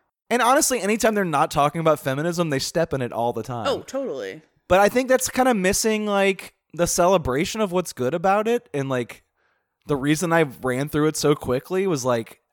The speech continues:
Speaker 1: I relate to it as a show about people who are struggling to figure out how to be functional adults in a big city,
Speaker 2: Mm-hmm.
Speaker 1: uh,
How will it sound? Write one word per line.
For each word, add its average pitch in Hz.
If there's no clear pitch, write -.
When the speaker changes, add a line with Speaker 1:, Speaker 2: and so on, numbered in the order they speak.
Speaker 1:
I 156
relate 165
to 165
it 156
as 131
a 143
show 135
about 123
people 139
who 135
are 131
struggling 123
to -
figure 127
out 123
how 117
to 127
be 117
functional 143
adults 123
in 131
a 117
big 123
city, 113
Speaker 2:
Mm-hmm. 196
Speaker 1:
uh, 123